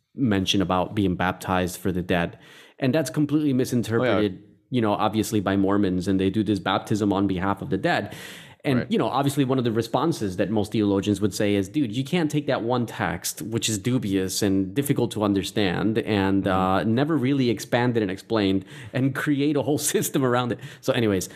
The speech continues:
Speaker 1: I'm blabbing now, but you get my point. Yeah, I, I think it's
Speaker 2: Yeah.
Speaker 1: unfair to do that with, with Ellen White as well.
Speaker 2: Yeah. And it's one of those things too, I mean,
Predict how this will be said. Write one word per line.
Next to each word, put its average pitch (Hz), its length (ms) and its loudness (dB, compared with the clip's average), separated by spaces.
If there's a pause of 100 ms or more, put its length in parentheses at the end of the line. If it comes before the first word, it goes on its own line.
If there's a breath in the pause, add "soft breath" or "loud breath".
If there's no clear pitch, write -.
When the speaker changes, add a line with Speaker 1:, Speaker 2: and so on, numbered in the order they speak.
Speaker 1:
I'm 127 140 0
blabbing 120 280 2
now, 92 140 2
but 110 140 -2
you 135 100 0
get 143 100 0
my 123 120 0
point. 110 260 0
Yeah, 120 160 2
I, 110 240 0
I 113 100 2
think 120 220 -2
it's 107 100 -2
Speaker 2:
Yeah. - 80 -4
Speaker 1:
unfair 104 460 2
to 104 100 2
do 104 200 0
that 95 200 0
with, 95 260 -2
with 98 140 -2
Ellen 95 180 2
White 92 140 0
as 92 120 -6
well. 92 340 -4 (520 soft breath)
Speaker 2:
Yeah. 92 180 0 (480 loud breath)
And 143 100 0
it's 143 140 -2
one 175 140 2
of 165 60 0
those 143 180 0
things 113 400 -2
too, 95 440 0
I 113 60 2
mean, 113 160 2